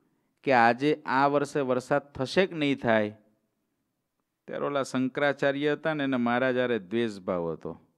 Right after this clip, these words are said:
એટલે શંકરાચાર્ય એમ કીધું કે તમારા શહેરમાં કોઈ નવો પંથ છે કે કેમ? ત્યારે રાજા કે, "નવો પંથ તો સ્વામિનારાયણનો કહેવાય, એના સત્સંગી આ ગામમાં છે ખરા."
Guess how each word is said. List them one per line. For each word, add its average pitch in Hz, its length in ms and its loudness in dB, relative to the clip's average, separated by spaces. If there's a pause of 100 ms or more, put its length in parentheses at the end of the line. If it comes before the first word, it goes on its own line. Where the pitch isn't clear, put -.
(140)
એટલે 131 300 -4
શંકરાચાર્ય 127 800 -2
એમ 120 240 -2
કીધું 135 480 0 (560)
કે 135 80 -2
તમારા 127 560 4
શહેરમાં 139 460 0
કોઈ 139 180 -2
નવો 113 480 2
પંથ 147 480 -4
છે 165 360 -2 (100)
કે 131 120 -8
કેમ? 127 360 -2 (1040)
ત્યારે 123 200 2
રાજા 101 360 2
કે, 143 180 -4
"નવો 123 340 4
પંથ 117 340 -2
તો 135 80 -2
સ્વામિનારાયણનો 123 680 -2
કહેવાય, 123 500 6 (440)
એના 147 240 0
સત્સંગી 151 680 -2
આ 139 120 6
ગામમાં 117 440 -2
છે 113 300 -6
ખરા." 131 360 -6